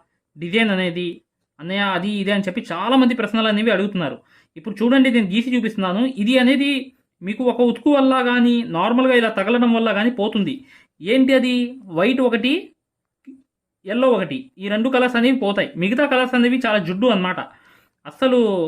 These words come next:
కష్టంగా ఉంటాయి అన్నమాట. చూసారా, ఇప్పుడు అనేది నేను గీశాను, గీసిన తర్వాత చూసారా ఇక్కడ అనేది వచ్చింది. వర్క్ అనేది జూమ్ చేసి చూపిస్తున్నాను చూడండి my dear friends.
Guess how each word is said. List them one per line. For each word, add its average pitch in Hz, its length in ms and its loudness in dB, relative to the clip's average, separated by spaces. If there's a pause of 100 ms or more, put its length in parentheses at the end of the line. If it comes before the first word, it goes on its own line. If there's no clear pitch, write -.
(140)
కష్టంగా 254 440 2
ఉంటాయి 190 220 2
అన్నమాట. 156 220 -4 (200)
చూసారా, 226 300 -4 (120)
ఇప్పుడు 208 200 -2
అనేది 240 300 2
నేను 208 160 2
గీశాను, 196 340 -2 (440)
గీసిన 269 300 2
తర్వాత 254 200 0 (120)
చూసారా 226 280 0 (140)
ఇక్కడ 208 240 -2
అనేది 233 220 0
వచ్చింది. 160 300 -6 (180)
వర్క్ 202 200 -4
అనేది 240 220 4
జూమ్ 247 180 6
చేసి 233 160 0
చూపిస్తున్నాను 185 400 -4
చూడండి 180 300 0
my 160 100 -2
dear 147 160 0
friends. 214 180 -2